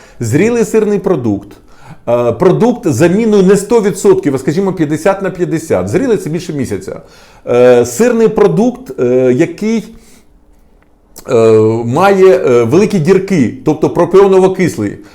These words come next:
Подивіться, е, який можуть зробити, е, цей сирний продукт з великими дірками. До речі, до речі, поляки досить великій кількості такі продукти відправляли і, думаю, відправляють,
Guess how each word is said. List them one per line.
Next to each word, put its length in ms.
Подивіться, 640
е, 140
який 360
можуть 340
зробити, 680
е, 300
цей 340
сирний 360
продукт 340
з 60
великими 380
дірками. 560
До 140
речі, 500
до 120
речі, 380
поляки 720
досить 460
великій 340
кількості 500
такі 240
продукти 640
відправляли 680
і, 20
думаю, 280
відправляють, 720